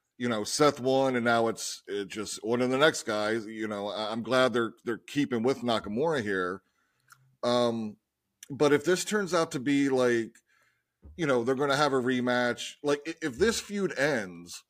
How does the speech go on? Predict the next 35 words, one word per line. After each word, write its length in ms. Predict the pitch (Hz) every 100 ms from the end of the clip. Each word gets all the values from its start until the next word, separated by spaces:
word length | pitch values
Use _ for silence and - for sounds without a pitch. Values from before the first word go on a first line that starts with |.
| _
right, 340 | 117 120 131 135
with 240 | 123 123 -
just 280 | 131 - -
Seth 280 | 143 151
winning 340 | 113 131 156 120
all 140 | 107
the 80 | 101
time 340 | 110 110 110
and 100 | 110
Shinsuke 480 | 107 143 139 - 131
never 320 | 123 127 120
gets 280 | 107 131 120
the 100 | 113
title, 420 | - 139 160 107 98
then 180 | 117
it's, 420 | 117 101 - - - _ _ _ _ _ _ _ _ _ _ _ _ _ -
i-, 40 |
it's 520 | 151 151 151 151 139 - 131
kinda 300 | - 170 190
like 160 | 165 135
the 80 | 139
same 280 | 160 160
old 160 | 156 156
shit 220 | - 165
with 140 | 147 -
Shin-, 160 | 185
Shinsuke. 560 | - 185 185 - 110 92
Like, 180 | 98 92
here, 300 | 120 131 117
you 120 | 120
know, 140 | 113
here 160 | 107 127
we 100 | 131
go 180 | 135 127
again. 500 | 120 170 127 123